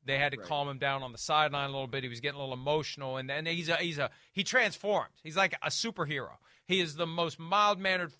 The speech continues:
Speaker 1: funny, loose, nice guy. You get him on a football field, you get him in the, we saw it on that Sunday night game a few weeks ago,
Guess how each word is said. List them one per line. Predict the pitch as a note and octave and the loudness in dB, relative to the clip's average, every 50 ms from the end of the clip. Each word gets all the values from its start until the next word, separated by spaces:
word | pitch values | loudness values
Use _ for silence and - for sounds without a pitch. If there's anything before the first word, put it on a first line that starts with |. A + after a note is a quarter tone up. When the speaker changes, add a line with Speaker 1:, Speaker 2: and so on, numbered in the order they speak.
| _ _ _ | _ _ _
Speaker 1:
funny, | - A#3+ A3+ A3+ G#3+ G3 F#3 | -2 0 0 0 0 -4 -6
loose, | E3 E3 E3+ F3 G3+ G#3+ G#3+ G3 - - - | -8 -12 -8 -4 -4 -4 -4 -4 -8 -10 -6
nice | F#3 F#3 F#3 F#3+ - - | -2 -2 -2 -2 -4 -6
guy. | - F3+ E3+ D#3+ D#3 D3+ | -2 2 4 4 4 2
You | D#3 F3 | 0 -2
get | F3+ G#3 | -4 -4
him | G3 F#3+ | -2 -2
on | F3+ E3+ | -4 -4
a | |
football | - - G3+ - - F#3 F#3 F#3 | -4 -6 -8 -2 2 2 2 2
field, | F3 - F#3+ F#3 F3+ E3 | 2 -2 -6 -6 -6 -8
you | F#3 | -6
get | D#3 G3 F#3+ | -4 -4 -4
him | F3+ | -2
in | E3+ | -6
the, | D#3 - - - - _ _ _ | -8 -8 -8 -18 -20 _ _ _
we | E3 F3+ | -6 -4
saw | - - G#3 G3 F#3 | -2 2 4 4 4
it | - - _ - _ _ _ | 4 2 _ -20 _ _ _
on | E3+ E3 E3 | -4 0 2
that | D#3+ D#3 D#3 - | 2 2 2 0
Sunday | - - F#3 F3+ F3+ | -2 -2 0 0 2
night | E3+ D#3 D3 A#2 | 4 2 2 2
game | - C#3+ C#3 C#3 | 0 -2 -2 -2
a | B2+ | -6
few | - D3 C#3 | -6 -6 -6
weeks | C3+ C#3 C3 - - | -4 -4 -6 -6 -6
ago, | C3+ B2+ A#2+ A2+ A2 | -4 -2 -2 -2 -4